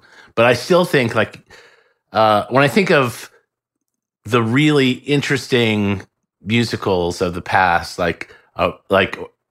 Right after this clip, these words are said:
Hair, for instance, you know, Hair was made at the height of the Vietnam War. There's no particular reason.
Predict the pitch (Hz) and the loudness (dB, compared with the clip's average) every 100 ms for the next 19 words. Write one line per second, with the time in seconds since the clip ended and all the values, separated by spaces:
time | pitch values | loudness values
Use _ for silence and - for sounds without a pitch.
0 | - - 180 208 160 143 - 98 92 - | -12 -4 0 2 2 0 -4 -4 -4 -6
1 | 85 80 - 143 120 120 202 196 165 139 | -8 -8 -6 -4 -2 0 0 2 0 0
2 | 143 156 143 120 - 123 - 214 233 - | 0 0 -2 -4 -4 -6 -2 0 -2 -4
3 | 104 104 107 104 101 98 101 175 107 90 | -4 -2 0 0 0 0 0 2 0 0
4 | 107 156 117 117 - 180 135 104 107 123 | -2 -2 -4 -6 -6 -4 -2 0 0 0
5 | 117 | -2